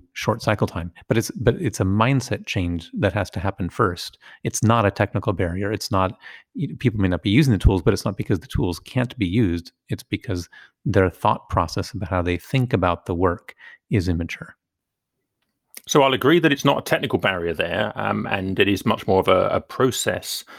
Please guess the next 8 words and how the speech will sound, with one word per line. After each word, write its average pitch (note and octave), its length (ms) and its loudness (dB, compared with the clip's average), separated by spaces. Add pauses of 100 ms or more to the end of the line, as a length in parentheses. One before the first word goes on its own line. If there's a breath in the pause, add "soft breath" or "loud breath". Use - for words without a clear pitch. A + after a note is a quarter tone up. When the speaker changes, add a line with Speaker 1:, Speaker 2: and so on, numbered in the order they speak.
(200 loud breath)
Speaker 2:
uh, F2 320 2
problem. F2 580 -2 (300 loud breath)
I - 20 -4
think C3 160 4
it's A2 80 0
also C3 380 6
worth G2 320 2
reflecting G2 560 -2